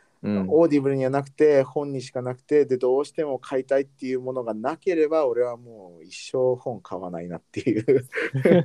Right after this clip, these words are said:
Speaker 2: <laughs> そうっすね。
Speaker 1: へー。
Speaker 2: まあ、ちょっとね。いや、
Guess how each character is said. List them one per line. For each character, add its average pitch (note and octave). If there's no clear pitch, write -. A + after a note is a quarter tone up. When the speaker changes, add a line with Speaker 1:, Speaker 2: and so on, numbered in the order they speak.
Speaker 2:
<laughs> -
そ -
う F#2
っ -
す -
ね。 B2
Speaker 1:
へ F#2+
ー。 F#2
Speaker 2:
ま D2+
あ、 D2+
ち -
ょ -
っ -
と -
ね。 G#2+
い -
や、 D2+